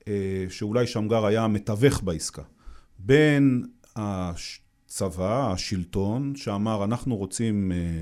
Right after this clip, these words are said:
לשלוט פה", לבין בית המשפט שאמר, "אנחנו רוצים מידה מסוימת של פיקוח", ומה שהצבא קיבל מזה זה מידה מסוימת של לגיטימציה. מה שעשה בית המשפט בעצם זה לא כל כך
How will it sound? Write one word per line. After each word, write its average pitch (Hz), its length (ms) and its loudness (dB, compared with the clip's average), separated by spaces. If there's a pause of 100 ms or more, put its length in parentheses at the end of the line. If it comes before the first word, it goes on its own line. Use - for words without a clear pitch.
(160)
לשלוט 92 460 -10
פה", 147 320 -2 (500)
לבין 117 280 2
בית 135 160 2
המשפט 127 580 4
שאמר, 104 680 0 (220)
"אנחנו 110 300 -2
רוצים 107 300 0
מידה 107 220 2
מסוימת 113 420 0
של 113 200 -2
פיקוח", 143 540 -2
ומה 117 220 0
שהצבא 120 420 -2
קיבל 196 320 0
מזה 156 300 -2
זה 135 160 -4
מידה 135 200 -2
מסוימת 135 300 -4
של 117 140 -2
לגיטימציה. 101 680 -2 (640)
מה 170 80 0
שעשה 185 400 4
בית 170 200 2
המשפט 117 460 0
בעצם 98 640 -2
זה 120 200 -2
לא 190 320 -4
כל 143 180 0 (140)
כך 143 440 -2